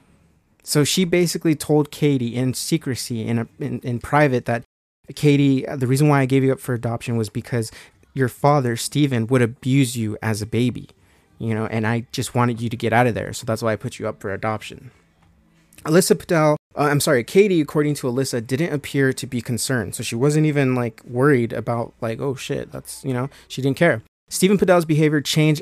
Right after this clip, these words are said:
after he met Katie. Alyssa Patel said he began wearing skinny jeans and form-fitting t-shirts. He shaved his beard and let his hair grow long.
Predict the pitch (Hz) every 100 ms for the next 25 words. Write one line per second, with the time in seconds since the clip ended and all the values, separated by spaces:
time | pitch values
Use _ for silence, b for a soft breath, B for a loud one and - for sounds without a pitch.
0 | - 147 147 151 151 139 123 - 143 131
1 | 117 113 - B B 147 170 - - 160
2 | 131 - 139 113 - B B B 127 127
3 | 127 120 117 113 - 160 170 151 160 156
4 | 147 120 117 - 127 139 151 135 - 131
5 | 123 110 - 147 - 95 - - _ _
6 | _ b b b b b b - 131 -
7 | 143 160 185 139 143 147 113 123 120 117
8 | - - 135 131 131 120 110 113 120 113
9 | 110